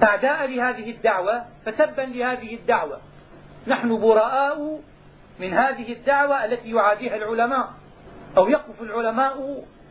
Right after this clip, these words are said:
عقبة في طريقها، لأنها لو كانت دعوة حقة وصادقة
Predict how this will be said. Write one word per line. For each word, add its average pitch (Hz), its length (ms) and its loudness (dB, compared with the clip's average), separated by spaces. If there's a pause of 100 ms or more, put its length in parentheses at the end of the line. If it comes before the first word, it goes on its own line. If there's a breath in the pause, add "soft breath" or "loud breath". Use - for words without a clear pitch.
(140)
عقبة 262 580 0
في 277 100 -8
طريقها، 262 640 0 (460)
لأنها 233 360 2
لو 233 160 0
كانت 262 400 0
دعوة 220 400 2
حقة 214 580 -2
وصادقة 269 760 2